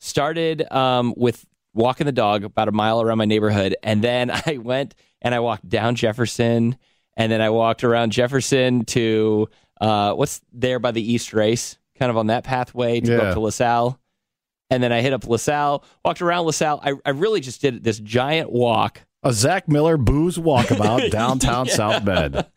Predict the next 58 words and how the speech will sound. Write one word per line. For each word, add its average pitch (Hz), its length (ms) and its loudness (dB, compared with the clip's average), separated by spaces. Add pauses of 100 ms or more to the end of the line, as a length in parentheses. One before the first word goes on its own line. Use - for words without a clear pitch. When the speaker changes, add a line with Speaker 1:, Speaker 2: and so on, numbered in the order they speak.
(360)
Speaker 1:
And 160 180 0
I 156 140 0
ended 170 280 0
up, 156 260 -2
uh, 131 320 2
stopping 143 400 -4
by 123 340 0
Howard 143 280 -4
Park 131 200 -4
Public 139 300 -2
House. 143 460 -4 (320)
Um, 113 600 0 (120)
Hammer 160 300 0
and 139 100 -4
Quill 151 260 0
was 123 180 -2
closed, 123 380 0
so 120 60 0
I 110 40 2
was 131 200 -2
gonna 127 120 -6
s-, 113 100 -10 (200)
pop 123 200 0
in 113 80 0
there 117 160 2
for 113 160 -2
a 101 40 0
drink. 107 280 0
And 113 100 -2
then 151 140 0
I 143 100 0
ended 147 240 -4
up 165 360 0 (360)
at 131 180 -4
the 120 100 -4
U 127 380 -4
because, 117 720 -2
um, 107 460 0 (380)
I 110 60 -2
mean, 131 160 0 (300)
every 156 200 -2
place 117 280 -4
was 95 120 -10
packed. 120 360 -4
And 101 80 -14
I - 20 -8
was 101 120 -10
like, - 200 -14
"I 175 60 -8
could 175 140 -4
go 143 160 2
for 123 180 0
a 104 40 -2
couple 143 220 -4
beers 127 280 -4
at 117 60 -16
the 120 80 -4
U. 123 340 2